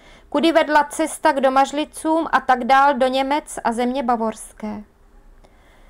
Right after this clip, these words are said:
V početných staveních rozlehlého podhradí, kde se vyráběla ozdobná sedla, uzdy, třmeny i ostruhy, zbraně i černým železem nebo rudě svítící mědí okované štíty po okraji i napříč,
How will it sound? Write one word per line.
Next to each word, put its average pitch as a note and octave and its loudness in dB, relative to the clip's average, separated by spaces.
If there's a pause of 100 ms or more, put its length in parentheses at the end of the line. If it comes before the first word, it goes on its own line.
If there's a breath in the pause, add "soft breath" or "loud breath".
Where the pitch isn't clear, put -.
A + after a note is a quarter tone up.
(160 soft breath)
V - -20
početných F#4+ 0
staveních D#4+ 0
rozlehlého D4 4
podhradí, B3+ 0
kde C4+ 0
se C#4 -2
vyráběla C#4+ 2
ozdobná C#4+ -2
sedla, A#3 -2
uzdy, A3+ -6
třmeny C4 -4
i - -6
ostruhy, B3 -6 (340 loud breath)
zbraně C4+ 2
i A3 -10
černým D4+ 0
železem C#4 2
nebo B3+ 2
rudě C#4+ 0
svítící C#4 -6
mědí C4 -4
okované C#4+ 0
štíty B3+ -8
po - -4
okraji D4+ 0
i C4+ -6
napříč, A#3 -6